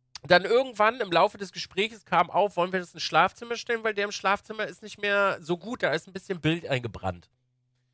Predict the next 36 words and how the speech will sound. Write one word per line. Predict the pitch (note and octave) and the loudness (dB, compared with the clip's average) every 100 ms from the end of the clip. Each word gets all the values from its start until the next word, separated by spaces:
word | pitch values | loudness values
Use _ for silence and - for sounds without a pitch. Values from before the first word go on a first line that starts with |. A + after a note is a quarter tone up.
| _ - | _ -4
Und | E3 A3 | 2 4
das | C4+ - | 4 0
ging | A#3 B3 | -4 -2
dreißig | F3 F3 C4+ E4 D#4 - | 2 6 6 4 -2 0
Minuten | C4 C#4+ D4 D#4 | 2 8 8 8
lang, | F#3 A#2+ A#2+ A#3+ _ - | 6 4 2 -4 _ 2
bis | F#3+ - - | 4 4 0
ich | D#4 - | 0 2
irgendwann | C#4 B3+ A3 G#3 | -2 2 2 2
gesagt | G3 A3+ G#3 | 0 0 0
habe, | F#3+ | -2
"Weißt | G#3 - | -2 0
du | F3 | 0
was, | A3 - | 0 -4
pack | - - | -8 -8
die | G3 | -6
Scheiße | - - G3+ G3+ E3+ | -4 2 2 2 -2
jetzt | B2+ - | -2 0
endlich | F#3 A3+ A3 - | -4 -4 -10 -6
aus | E3+ | -6
dem | C#3 A#2 | -6 -2
Wohnzimmer, | G#3 C4+ C#4+ D4+ D3 | -2 -2 -4 -4 -2
äh, | |
nee, | C#3 A#2+ | -2 0
aus | B2 | -2
dem | C3+ | -4
Schlafzimmer | - F3 B3 - D4 | 0 2 2 -2 -2
raus, | C#4+ C#4+ | -2 -2
stell | - D#3 | -2 -2
den | B2+ G#3 A3+ | 2 2 4
da | G#3 F#3+ | 4 6
rein | G3+ C#4 | 4 2
und | A3+ | -4
wir | F#3 | -4
machen | G3 F#3 F3 | -2 -4 0
weiter." | A2+ A2+ F2 | 0 0 -4